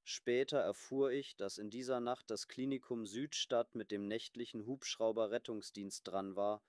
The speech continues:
und deshalb so viele Einsätze geflogen wurden. Diese nächtlichen Rettungsdienste werden über alle Krankenhäuser in Mecklenburg-Vorpommern oder Teilen von M V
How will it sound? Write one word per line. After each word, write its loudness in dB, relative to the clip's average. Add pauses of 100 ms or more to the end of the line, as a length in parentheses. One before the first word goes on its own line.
(380)
und -4
deshalb 2
so 0
viele -2
Einsätze -4
geflogen -2
wurden. -4 (720)
Diese 0
nächtlichen -2
Rettungsdienste -4
werden 2
über -2
alle 2
Krankenhäuser -2
in -4
Mecklenburg-Vorpommern 0
oder -2
Teilen 2
von -6
M -4
V 2